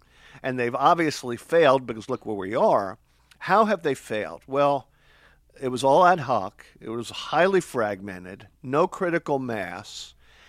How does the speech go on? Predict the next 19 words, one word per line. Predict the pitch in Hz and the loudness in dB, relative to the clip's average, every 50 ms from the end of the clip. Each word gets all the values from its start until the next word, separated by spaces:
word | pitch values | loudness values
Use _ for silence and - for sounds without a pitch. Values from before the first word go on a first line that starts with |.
| _ _ _ _ | _ _ _ _
and | 151 151 156 151 156 160 156 160 160 156 143 - - - | -2 0 2 2 2 2 2 0 -2 -4 -8 -12 -6 -2
they | 175 180 | 0 0
were | 175 170 | 0 0
just | - 175 - - | -4 -6 -6 -8
completely | - 147 - 214 226 220 202 202 | -8 -4 -4 -4 -2 0 0 0
under | 202 202 208 | 2 2 0
the | 202 196 | 2 2
radar. | 185 262 320 254 135 - - - - _ _ _ _ _ _ _ _ _ - | 2 0 0 -2 -6 -8 -8 -14 -20 _ _ _ _ _ _ _ _ _ -12
So | - - 185 180 165 165 170 | -8 0 6 6 8 8 6
the | 156 160 165 | 4 2 2
object | 170 180 175 165 165 160 151 - - | 2 2 2 4 2 2 0 -2 -6
is | 147 - 143 143 135 135 131 127 120 - - - - | -10 -6 -2 -2 0 0 -2 -4 -6 -8 -12 -14 -10
to | - 139 | -8 -8
brand | 123 113 101 117 120 127 127 123 127 127 123 | -8 -6 -2 0 2 2 2 2 0 -4 -6
them, | - 101 110 101 90 87 - - | -10 -10 -10 -10 -10 -12 -14 -18
to | 113 | -18
create | - - - 143 151 160 147 | -18 -12 -6 -4 -4 -2 -2
a | 143 | -4
banner | 123 110 - 123 127 131 135 135 127 117 107 98 85 | -6 -2 -2 0 0 0 0 -2 -2 -4 -4 -4 -6